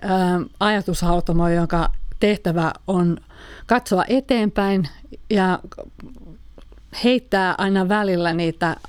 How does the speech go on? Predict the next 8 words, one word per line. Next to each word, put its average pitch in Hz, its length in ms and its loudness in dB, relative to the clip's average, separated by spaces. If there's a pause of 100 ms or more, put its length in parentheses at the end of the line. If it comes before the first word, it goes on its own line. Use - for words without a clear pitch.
ajatuksen, 180 720 0 (680)
ähm, 180 300 4 (680)
niitä 214 240 4
uusia 247 460 2
ajatuksia 196 540 0
siitä, 202 520 0
että, 165 340 -2 (880)
he-, 196 120 -6